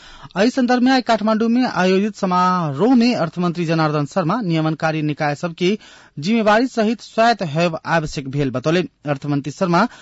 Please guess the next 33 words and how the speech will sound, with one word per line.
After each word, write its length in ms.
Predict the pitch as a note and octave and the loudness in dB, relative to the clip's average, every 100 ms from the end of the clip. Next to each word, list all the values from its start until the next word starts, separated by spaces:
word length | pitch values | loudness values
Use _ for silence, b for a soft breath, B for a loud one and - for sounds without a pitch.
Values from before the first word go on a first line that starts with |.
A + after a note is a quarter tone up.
| B - | B -6
सब 240 | A3+ A#3 | 0 2
नियमनकारी 560 | A3+ A3+ A3+ A3+ A3 A#3+ | 4 2 0 2 2 2
निकाय 340 | F3+ G3 G3 | 0 2 0
के 140 | F3+ G#3 | 0 -2
जवाबदेहिता 640 | D#3+ E3+ D#3 D#3+ D#3+ E3 | 0 0 0 -2 -2 -4
सहित 280 | - D#3 D3+ | -2 -4 -4
के 240 | - G3 A3+ b b b b - | 0 0 0 b b b b -20
स्वायत्तता 760 | - A3+ A3+ - A#3+ - C4 | -4 2 2 2 0 2 0
के 180 | A#3 D3+ - _ _ _ | 0 -4 -4 _ _ _
प्रयोग 400 | F#3+ F#3+ A3 F#3+ - | -2 2 2 0 -10
करबाक 440 | - F3 F3 E3+ D#3+ | -6 -2 0 0 0
लेल 160 | D3+ - | -2 -2
आग्रह 260 | C#3+ C#3 | -4 -4
कयलनि। 300 | C3 E3+ F3+ - _ _ B B B | -2 0 0 -2 _ _ B B B
ओ 180 | E3 E3+ | -2 0
धितोपत्र 560 | D3 D3 E3 F#3+ G3+ F3+ | 0 -2 -2 -2 -2 -2
बाजार 320 | D#3+ F3 F3+ | 0 2 2
में 160 | F#3+ G3 | -2 -4
शीघ्र 340 | - B3+ C#4 | -4 -2 0
से 140 | B3+ F#3+ | 0 -2
शीघ्र 260 | - A3 | -4 -6
तरीका 380 | G#3+ F#3 E3 F3+ | -4 -4 -2 -2
से 140 | E3+ G3 - | -2 -4 -4
अत्याधुनिक 600 | - - A3+ A3 G#3+ B3+ | -8 -4 0 4 4 2
प्रविधि 460 | F#3 D#3+ D#3+ E3 A3 - C#3+ C3+ C3+ | 0 -2 0 -2 -2 -6 -6 -6 -4
अनबाक 420 | - E3+ E3+ G3+ G#3+ | -2 0 2 2 2
लेल 160 | A#3+ | 2
नियमनकारी 600 | B3+ F3+ E3 E3 D#3+ D#3+ | 2 2 0 0 0 0
निकाय 340 | D3+ D3 D#3+ D#3 | -2 0 -2 -2
के 140 | E3 - | -6 -4
आग्रह 260 | C#3 C#3+ C3 | -2 -2 -6
सेहो 240 | - C#3 | -4 -4
कयलनि। 280 | D3 E3+ E3+ | 0 0 0